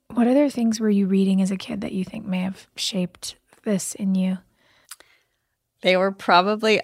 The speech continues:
Speaker 2: all Holocaust books. It was all Night and Number of the Stars
Speaker 1: Mm.
Speaker 2: and all of those.
Speaker 1: Yeah.
Speaker 2: The, and Nancy Drew, of course.
Speaker 1: Nancy Drew's a classic.
Speaker 2: Yeah.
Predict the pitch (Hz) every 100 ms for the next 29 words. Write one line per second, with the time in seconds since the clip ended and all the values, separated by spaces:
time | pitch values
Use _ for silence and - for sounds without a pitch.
0 | _ 165 156 156 165 160 - - - 190
1 | - 220 - - - - - 160 - -
2 | - 165 160 156 160 - 165 160 147 151
3 | 156 - _ 160 156 151 139 - - -
4 | _ _ _ _ _ _ _ _ _ 170
5 | - 160 - - 139 71 - 78 82 254
6 | 208 196 - - _ _ - 180 - -
7 | - 185 - - - _ 240 220 202 190
8 | 254 285 262 175 139 - - - - -
9 | - - 185 - - _ _ _ - -
10 | - - 240 220 214 220 233 - 226 233
11 | - - - -